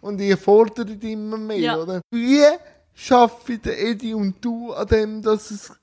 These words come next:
Speaker 1: gleich immer mehr
Speaker 2: Mhm.
Speaker 1: gibt? Wo
Speaker 2: Ja.
Speaker 1: setzt ihr den Hebel an?
Speaker 2: Also wir haben, ich wollte jetzt nicht zu viel,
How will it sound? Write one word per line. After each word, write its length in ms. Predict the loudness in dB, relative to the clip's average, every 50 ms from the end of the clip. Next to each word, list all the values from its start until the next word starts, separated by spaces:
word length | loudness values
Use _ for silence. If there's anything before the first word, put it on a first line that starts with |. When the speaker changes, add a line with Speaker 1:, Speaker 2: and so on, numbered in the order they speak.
| _ _
Speaker 1:
gleich 520 | -4 0 2 2 2 2 0 0 0 -4 0
immer 380 | 4 6 6 6 6 6 4 6
mehr 340 | 6 4 4 4 4 2 -2 -4
Speaker 2:
Mhm. 60 | -4
Speaker 1:
gibt? 480 | -2 -2 -2 -2 -4 _ -16 -20 -20 _ _ _
Wo 380 | -12 -8 -6 -4 -4 -2 -2 -4
Speaker 2:
Ja. 180 | -4 -4 -6 -10 _
Speaker 1:
setzt 360 | -4 -2 -2 -2 -2 -6 -8 -8 -6
ihr 200 | -4 0 0 4
den 160 | 4 4 4
Hebel 400 | 4 4 2 0 0 -2 -2 -2 -2
an? 220 | -2 -2 -2 -4 -8 _ _ _ _ -20 -20 -18 -18 -20 -20 -20 -20 -20 _ _ _
Speaker 2:
Also 220 | 0 2 4 4 4
wir 160 | 6 6 6
haben, 240 | 4 4 2 0 -2 -4
ich 140 | -10 -6
wollte 220 | -6 -4 -4 -4 -8
jetzt 140 | -6 -4 -4
nicht 180 | -4 -4 -6 -10
zu 160 | -12 -12 -6
viel, 680 | -4 -2 -2 0 0 -2 -2 -2 0 -2 -2 -4 -4